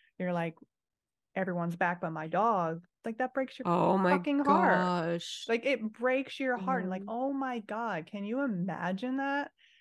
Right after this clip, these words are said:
Speaker 1: And then he
Speaker 2: Okay, I'm,
Speaker 1: comes
Speaker 2: like,
Speaker 1: up
Speaker 2: starting
Speaker 1: over
Speaker 2: to,
Speaker 1: the
Speaker 2: like,
Speaker 1: hill, and
Speaker 2: tear
Speaker 1: you're
Speaker 2: up
Speaker 1: like,
Speaker 2: just thinking about it.
Speaker 1: I know. That's why I was like, "I couldn't do it the other night." I'm like, I'd be bawling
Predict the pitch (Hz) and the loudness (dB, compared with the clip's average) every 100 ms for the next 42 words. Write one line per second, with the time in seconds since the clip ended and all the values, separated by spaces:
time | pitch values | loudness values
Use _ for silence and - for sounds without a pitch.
0 | _ 196 202 202 - 220 214 214 214 214 | _ -2 0 -2 -2 0 0 0 0 0
1 | 214 208 214 214 240 233 220 202 220 262 | 0 0 -2 -2 0 0 0 -2 -2 2
2 | 254 233 214 202 196 196 196 - - 247 | 4 4 2 4 4 2 -2 -4 0 0
3 | - 220 233 - - 156 262 285 302 330 | 2 -2 -2 -2 -4 -2 0 4 6 8
4 | 330 269 302 311 294 277 247 269 285 262 | 8 6 6 4 4 4 0 -4 -4 -4
5 | 220 247 247 220 208 208 202 202 196 190 | -4 -2 -2 -4 -8 -6 -6 -6 -6 -8
6 | 185 - 208 208 226 214 196 - 208 196 | -8 -6 -8 -6 -6 -6 -8 -8 -8 -6
7 | 202 202 208 214 226 208 | 0 2 4 4 2 0